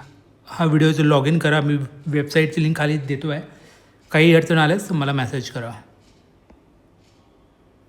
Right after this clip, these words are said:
Thank you आणि लाईक करा, शेअर करा.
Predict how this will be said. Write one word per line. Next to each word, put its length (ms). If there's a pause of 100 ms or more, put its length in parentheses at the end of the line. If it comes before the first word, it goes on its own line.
(340)
Thank 220
you 120 (500)
आणि 180
लाईक 240
करा, 180
शेअर 240
करा. 300